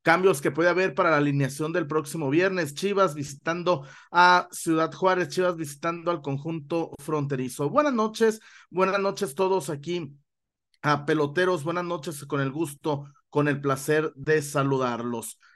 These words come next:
Eh, gracias a Casas Haber, gracias Casas Haber, tu mejor opción. Gracias a Dulces Tinajita, Dulces Tinajita y a La Zapatona, La Zapata Karaoke Bar, el me-, mejor lugar de Zapopan. Gracias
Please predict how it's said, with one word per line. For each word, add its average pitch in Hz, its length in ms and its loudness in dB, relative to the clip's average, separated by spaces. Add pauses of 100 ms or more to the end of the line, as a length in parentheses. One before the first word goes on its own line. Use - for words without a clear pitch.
(140)
Eh, 127 420 -4
gracias 170 540 2
a 139 140 -4
Casas 147 380 -4
Haber, 180 300 2
gracias 151 720 -2 (300)
Casas 254 380 2
Haber, 208 280 6
tu 190 120 0
mejor 165 240 0
opción. 185 580 -2 (280)
Gracias 151 560 2
a 139 60 0
Dulces 143 760 0
Tinajita, 165 640 -2
Dulces 151 480 -4
Tinajita 156 840 -6 (140)
y 160 160 0
a 156 240 2
La 147 180 0
Zapatona, 151 800 0
La 143 140 0
Zapata 151 640 -4
Karaoke 143 400 -4
Bar, 160 180 -2
el 147 140 -4
me-, 135 160 -8 (360)
mejor 151 280 -4
lugar 143 380 -2
de 151 180 -4
Zapopan. 147 720 -6
Gracias 147 640 -6